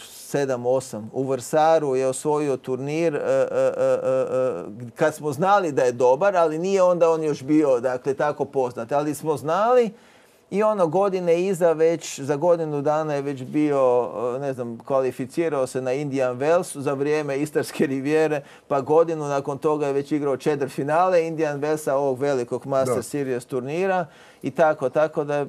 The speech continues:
Speaker 1: puno tu igrača prošlo, ali, ali, ali, kažem, Istarska rivijera je, jedno je iz perspektive, e, e, e,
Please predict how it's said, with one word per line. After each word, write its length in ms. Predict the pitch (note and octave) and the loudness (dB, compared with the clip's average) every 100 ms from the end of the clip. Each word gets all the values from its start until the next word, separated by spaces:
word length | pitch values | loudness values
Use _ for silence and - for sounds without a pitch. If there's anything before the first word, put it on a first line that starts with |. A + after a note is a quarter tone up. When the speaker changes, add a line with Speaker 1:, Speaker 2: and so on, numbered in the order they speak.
| - _ | -8 _
Speaker 1:
puno 380 | - F#3 F3 C#3 | -4 -2 0 -2
tu 160 | C3+ D3 | -2 -4
igrača 460 | C3+ D3 D3 D3 | 0 0 0 -2
prošlo, 500 | A#2+ D3+ E3+ - F#3+ | -2 0 0 0 2
ali, 360 | E3+ E3 D#3+ C#3 | 4 4 2 0
ali, 400 | D3 D#3 D#3+ D3+ | 2 2 0 2
ali, 280 | D3+ D#3 D3+ | 0 0 0
kažem, 340 | E3+ D#3+ D3 | 0 0 -4
Istarska 420 | E3+ E3 C#3 - | -6 -4 -4 -2
rivijera 480 | D3 D3+ D#3+ E3+ E3 | -4 -2 2 4 4
je, 420 | D#3 C#3+ C#3+ C#3+ C#3 - _ - | 2 0 -2 -4 -6 -20 _ -10
jedno 480 | B2+ D#3+ F#3 F#3 E3+ | 0 4 4 2 0
je 140 | D3+ | 0
iz 380 | - C#3+ C3+ - | -4 -8 -10 -6
perspektive, 720 | D3+ C#3+ D3 - F3 F3 D#3+ | -6 -4 -8 -6 0 2 2
e, 140 | C#3 - _ | 0 -4 _
e, 80 | A#2 | -4
e, 1200 | C3 B2 - C3 C3 - C3 B2+ A#2 C3 C3 B2+ | -2 0 0 0 0 -2 -2 -2 -2 -2 0 -2